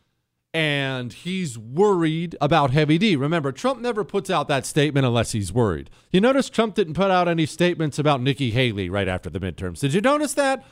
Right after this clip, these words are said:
He put out a statement about one candidate, Ron DeSantis. So he's worried about Ron DeSantis.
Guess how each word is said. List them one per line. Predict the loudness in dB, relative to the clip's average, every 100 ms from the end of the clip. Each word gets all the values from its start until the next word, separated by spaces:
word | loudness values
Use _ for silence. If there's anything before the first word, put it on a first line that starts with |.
| _
He | -4
put | -2 0
out | 0
a | 0
statement | -2 -2 -2
about | -2 -2
one | 0 -2 -2
candidate, | -4 -4 -6 -8
Ron | -8 -8
DeSantis. | -6 -4 -4 -6 -12 -16 _ _ _ -14
So | -4 -4
he's | -4 -10 -10
worried | -8 -2 0 0 0
about | 0 0 0
Ron | -2 -4
DeSantis. | -6 -8 -10 -10 -16 -20 -20